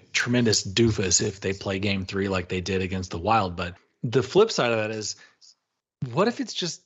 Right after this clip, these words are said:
Dallas having a higher, higher end and exerting themselves? You know what I mean? Like, there is a, a world in which the answer is much simpler, and it's that Dallas has elite players that adjusted to the way that the Kraken play.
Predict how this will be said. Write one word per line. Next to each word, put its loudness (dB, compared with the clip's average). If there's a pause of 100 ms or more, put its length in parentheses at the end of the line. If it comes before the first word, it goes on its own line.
(280)
Dallas -2
having -6
a -8
higher, -6
higher -6
end -4
and -6
exerting -2
themselves? -10
You 0
know 2
what 2
I 0
mean? 2
Like, -2
there 4
is 4
a, -2
a -4
world 2
in -2
which -8
the -8
answer -2
is -4
much -4
simpler, -2 (440)
and 0
it's -2
that -2 (440)
Dallas 4
has -6 (100)
elite -6
players -2 (360)
that -2
adjusted -2
to -4
the -6
way -2
that -4
the -6
Kraken 0
play. -2